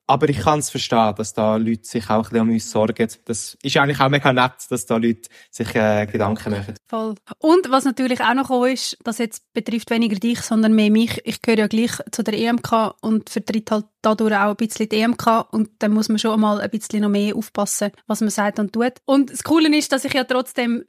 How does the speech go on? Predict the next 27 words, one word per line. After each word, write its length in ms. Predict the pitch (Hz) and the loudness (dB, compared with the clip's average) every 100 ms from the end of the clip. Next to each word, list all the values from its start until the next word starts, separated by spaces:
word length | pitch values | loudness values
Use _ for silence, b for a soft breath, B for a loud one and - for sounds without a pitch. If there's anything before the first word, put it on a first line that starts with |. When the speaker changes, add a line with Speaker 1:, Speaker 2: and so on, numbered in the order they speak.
| - | -2
Speaker 2:
darf, 300 | 233 226 - | 0 0 0
äh, 340 | 226 214 - | 2 2 -2
kritisieren 680 | - 233 220 220 240 240 233 | -4 -4 -4 -4 0 2 2
und 120 | 226 | 2
öffentlich 480 | 220 240 233 233 220 | 2 0 0 -2 -4
zweifeln. 540 | - 240 269 226 247 - | 0 2 2 0 0 -2
Also 200 | 220 220 | -4 -6
von 140 | 214 | -6
dem 240 | 226 220 226 | -2 2 2
her, 180 | 214 | 2
ich 140 | 214 - | 0 -6
habe 100 | 220 | -6
keinen 220 | - 226 | 0 4
Maulkorb 500 | 247 277 - 240 - | 4 4 2 0 -2
verpasst 400 | 226 208 214 - | -6 -2 -2 -2
bekommen, 400 | 220 226 - 214 | -4 -2 0 0
aber 220 | - 202 | 0 -6
doch 240 | - 220 214 | -2 -2 0
einfach 260 | 208 - | -4 -2
mehr 200 | 220 220 | 0 0
wieder 140 | 220 220 | 0 -2
so 140 | 220 | -6
ein 20 | |
bisschen 140 | - 214 | -6 -6
das 60 | |
Bewusstsein, 500 | - 208 220 - 214 | -6 -4 -4 -6 -6
hey, 220 | 208 208 | -4 -4